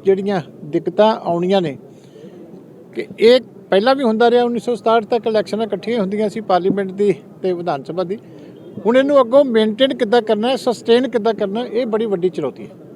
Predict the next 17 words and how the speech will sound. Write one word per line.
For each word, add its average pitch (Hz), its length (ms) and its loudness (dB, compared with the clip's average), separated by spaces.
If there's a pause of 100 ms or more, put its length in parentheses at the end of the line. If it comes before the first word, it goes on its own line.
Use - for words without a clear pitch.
ਕਿ 170 60 -12
ਜੇ 180 280 2
ਕਿਤੇ 196 300 -4
ਕੋਈ 190 160 0
ਹੰਗ 160 220 -6
ਪਾਰਲੀਮੈਂਟ 170 580 -2
ਆ 165 80 -2
ਜਾਂਦੀ 160 340 -6
ਹੈ, 165 60 -4
ਹੰਗ 151 200 -8
ਅਸੈਂਬਲੀ 156 420 -4
ਆ 165 80 0
ਜਾਂਦੀ 160 300 -6
ਹੈ, 135 60 -6 (880)
ਤੇ - 80 -6 (100)
ਉਹਦੇ 240 240 6
ਵਿੱਚ 254 320 0